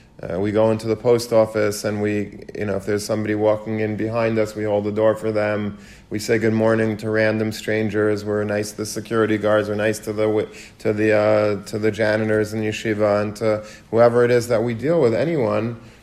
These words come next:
That will bring Hashem's name to be beloved. Because people say, "Wow, that's an Orthodox Jew." An Orthodox Jew is well-behaved, well-mannered,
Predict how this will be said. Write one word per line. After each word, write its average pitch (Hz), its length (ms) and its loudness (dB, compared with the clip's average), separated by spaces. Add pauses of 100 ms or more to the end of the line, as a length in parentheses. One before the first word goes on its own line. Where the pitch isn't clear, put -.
(320)
That 127 400 2
will 135 160 4
bring 127 320 2
Hashem's 120 640 0
name 117 480 4
to - 140 -8
be 110 180 0
beloved. 101 640 4 (440)
Because 107 440 0
people 113 240 -2
say, 127 160 -6
"Wow, 131 220 0
that's 101 280 0
an 117 60 -4
Orthodox 110 520 -2
Jew." 139 120 -2
An 113 40 0
Orthodox 104 460 0
Jew 107 220 0
is 101 240 -2
well-behaved, 101 720 0
well-mannered, 110 760 2